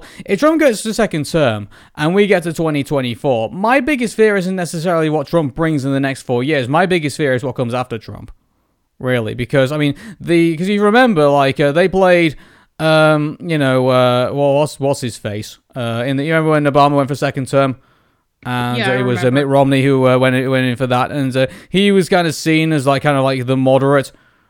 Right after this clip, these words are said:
Speaker 1: uh, Republican, and, uh, you know, he was seen as kinda like just, you know, a smi-, slightly more upgraded version of John McCain in a way,
Speaker 2: Mm-hmm.
Speaker 1: and so, but he still didn't beat, he beat Obama, even though, and, uh, he was still, you know, obviously Pro-, Obama still won the presidency.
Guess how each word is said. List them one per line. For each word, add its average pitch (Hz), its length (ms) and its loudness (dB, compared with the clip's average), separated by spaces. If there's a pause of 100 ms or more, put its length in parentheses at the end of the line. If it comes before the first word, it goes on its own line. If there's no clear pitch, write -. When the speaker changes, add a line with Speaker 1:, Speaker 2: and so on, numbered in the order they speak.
(200)
Speaker 1:
uh, 139 360 -2
Republican, 143 760 0
and, 127 340 -4
uh, 127 120 0
you 123 140 -2
know, 123 120 -4
he 135 160 0
was 135 240 0
seen 139 260 -2
as 123 80 -4
kinda 127 240 -2
like 123 160 -4
just, 120 180 -8
you 127 60 -8
know, 120 180 -6 (240)
a 135 100 -6
smi-, 151 520 -2
slightly 156 640 -4
more 143 320 4
upgraded 131 440 -2
version 127 440 -2
of 120 80 -4
John 120 240 -4
McCain 120 420 -6 (460)
in 139 140 -6
a 127 80 0
way, 127 280 2
Speaker 2:
Mm-hmm. 190 100 -10
Speaker 1:
and 123 260 -4
so, 120 300 -2
but 120 120 -4
he 123 120 -4
still 135 240 0
didn't 120 180 -4
beat, 123 180 -6
he 127 200 -8
beat 127 280 -2
Obama, 120 480 -2 (440)
even 120 260 -6
though, 117 280 -4
and, 113 260 -8
uh, 117 220 -4
he 113 180 -6
was 113 200 -8
still, 120 480 -4
you 123 80 -6
know, 113 220 -8
obviously 113 340 -8
Pro-, 113 260 -6
Obama 117 240 -6
still 120 180 -6
won 117 140 -6
the 113 80 -8
presidency. 120 580 -6